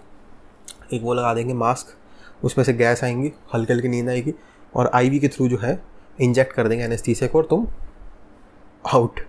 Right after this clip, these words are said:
ठीक है जी, मतलब सो जाओगे तो पता नहीं लगेगा क्या हुआ तुम्हारे साथ। फिर दो तीन घंटे बाद जो भी है तुम उठोगे बाद में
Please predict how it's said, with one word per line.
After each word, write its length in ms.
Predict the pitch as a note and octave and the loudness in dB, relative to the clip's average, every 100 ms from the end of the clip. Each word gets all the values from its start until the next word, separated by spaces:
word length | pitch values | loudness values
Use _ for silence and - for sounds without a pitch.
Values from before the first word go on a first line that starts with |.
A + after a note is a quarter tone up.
| - - - - | -12 -20 -20 -8
ठीक 180 | - F3 | 0 4
है 60 | E3 | 4
जी, 220 | E3+ G3+ | 2 0
मतलब 280 | F#3+ D3+ C#3+ - - - - | 2 2 0 -8 -20 -20 0
सो 120 | F3+ | 4
जाओगे 220 | D#3+ C3 | 6 4
तो 180 | D3+ F#3 | 4 4
पता 160 | F#3+ E3 | 4 4
नहीं 100 | C#3+ | 4
लगेगा 200 | A#2 A2+ | 2 0
क्या 180 | - A2+ | -2 -2
हुआ 120 | G2 | 0
तुम्हारे 240 | G2 G2 | -2 -2
साथ। 120 | G2+ G#2+ - - - - | -4 -6 -10 -20 -8 0
फिर 100 | C#3 | 4
दो 120 | C#3+ | 6
तीन 140 | D3 | 4
घंटे 220 | B2+ A#2+ | 0 2
बाद 120 | C#3+ C#3 | 2 4
जो 140 | C3+ | 2
भी 100 | C3 | 2
है 80 | A2+ | 0
तुम 120 | C3+ | 0
उठोगे 280 | B2 A#2 B2+ | 0 2 2
बाद 200 | C3 F3 | 4 2
में 160 | D3+ | 0